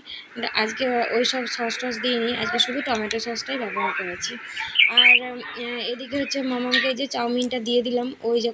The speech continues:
খাচ্ছে। আর এখানে ওকে বললাম যে ড্রয়িং করতে, তো ড্রয়িং করছিল, আর ড্রয়িং করতে করতে ওই যে খেয়ে নিচ্ছে।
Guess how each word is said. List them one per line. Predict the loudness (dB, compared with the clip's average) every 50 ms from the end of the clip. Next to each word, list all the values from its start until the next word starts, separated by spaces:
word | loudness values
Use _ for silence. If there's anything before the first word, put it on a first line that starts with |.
| -4 -8
খাচ্ছে। | -8 -8 -8 -4 -2 -2 -2 -2 -4 -12 -16 -20 -20 -20 -20 -20 -10 -6 -2 0
আর | 2 2 2 2 2 2 0
এখানে | 0 0 -2 -2 -2 -2
ওকে | -4 -4 -4 -2 0
বললাম | 0 2 2 0 0 -4
যে | -6 -6 -8 -8
ড্রয়িং | -10 -8 -8 -8 -10 -8 -6
করতে, | -8 -8 -8 -8 -14 -14 -14 -14 -16 -20 -20 -20 -20 -20 -20 -20 -6 -2
তো | 0 2 4 4 2 2 0 0 0
ড্রয়িং | 2 2 2 2 0 0
করছিল, | -2 0 0 0 0 0 -2 -2 -2 -2
আর | -4 -2
ড্রয়িং | -2 -2 -2 -2 -2 -4
করতে | -6 -4 -4 -4 -4
করতে | -4 -4 -2 -2 -2
ওই | 0 0
যে | 0 -2 -2
খেয়ে | -2 -2 0 0 0
নিচ্ছে। | -2 -4 -4 -6 -6